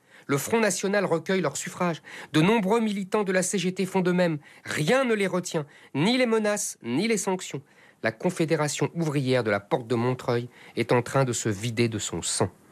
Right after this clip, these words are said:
Le clivage ethnique a supplanté le clivage social. Karl Marx avait expliqué il y a longtemps que l'immigration était une arme redoutable aux mains des patrons pour diviser la classe ouvrière. Mais les dirigeants de la C G T ne lisent plus Marx,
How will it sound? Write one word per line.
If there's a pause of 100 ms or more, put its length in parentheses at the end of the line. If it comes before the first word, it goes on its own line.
(360)
Le
clivage
ethnique
a
supplanté
le
clivage
social. (460)
Karl
Marx
avait
expliqué
il
y
a
longtemps (300)
que
l'immigration
était
une
arme
redoutable
aux
mains
des
patrons
pour
diviser
la
classe
ouvrière. (500)
Mais
les
dirigeants
de
la
C
G
T
ne
lisent
plus
Marx,